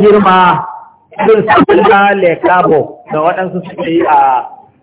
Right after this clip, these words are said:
daga wani abu ne, sun nuna Qur'ani da kowane harshe ka karanta Allah zai ji.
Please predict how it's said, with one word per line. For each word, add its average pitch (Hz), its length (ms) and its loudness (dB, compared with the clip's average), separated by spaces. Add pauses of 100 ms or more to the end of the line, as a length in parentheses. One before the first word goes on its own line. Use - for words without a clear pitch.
(160)
daga 156 300 0
wani 151 420 -4
abu - 220 -6 (240)
ne, 208 220 -2 (420)
sun 220 320 -8
nuna 220 260 0 (100)
Qur'ani 202 440 0 (100)
da 165 160 -2
kowane 262 400 2
harshe 214 340 0
ka - 100 -6
karanta - 420 -6
Allah - 300 0
zai 269 160 -6
ji. - 160 -16